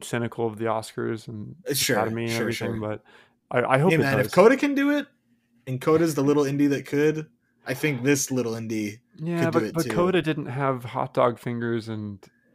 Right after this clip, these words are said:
Speaker 1: and, you know, uh,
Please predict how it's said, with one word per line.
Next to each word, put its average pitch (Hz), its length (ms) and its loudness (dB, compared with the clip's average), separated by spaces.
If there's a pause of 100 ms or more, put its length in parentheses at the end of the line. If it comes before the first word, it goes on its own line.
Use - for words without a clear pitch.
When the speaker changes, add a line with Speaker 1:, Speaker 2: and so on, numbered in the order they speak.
(280)
Speaker 1:
and, 110 420 -4 (220)
you 120 120 -6
know, 113 300 -4 (1120)
uh, 113 420 0